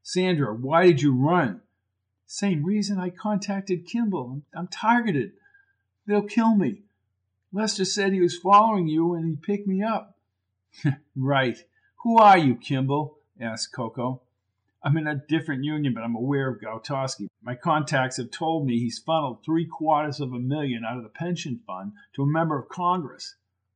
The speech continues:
"Who?" asked Jones. "I'm withholding that right now.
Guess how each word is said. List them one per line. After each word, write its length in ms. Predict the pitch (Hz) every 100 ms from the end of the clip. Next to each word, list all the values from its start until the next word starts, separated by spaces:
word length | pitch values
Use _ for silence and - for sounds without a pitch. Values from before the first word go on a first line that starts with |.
| _ _
"Who?" 360 | 208 180 110 - _ _ 120
asked 300 | 120 113 -
Jones. 400 | 120 110 123 - _ _ _ _ 131
"I'm 140 | 143
withholding 680 | 147 139 143 156 151 127 107
that 200 | 101 113 120
right 340 | 120 117 117
now. 460 | 131 131 113 120